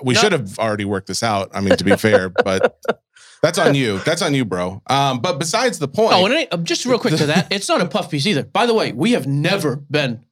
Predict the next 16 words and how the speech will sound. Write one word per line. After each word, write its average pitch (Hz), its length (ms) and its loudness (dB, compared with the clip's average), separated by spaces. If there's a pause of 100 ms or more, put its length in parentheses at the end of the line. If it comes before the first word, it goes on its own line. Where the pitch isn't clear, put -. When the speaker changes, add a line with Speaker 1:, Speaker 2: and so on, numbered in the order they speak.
(160)
Speaker 2:
this 214 220 -2
is, 277 80 -4
like, 220 140 0
the 160 80 -2
first 160 260 -2
time 147 220 -2
S 139 160 -2
C 143 120 -2
N 143 80 0
has 117 120 -4
been 123 160 -2
top 117 240 -4
ten 98 260 -8 (400)
in 160 160 0
cheapest 139 400 -2
price. 104 360 -6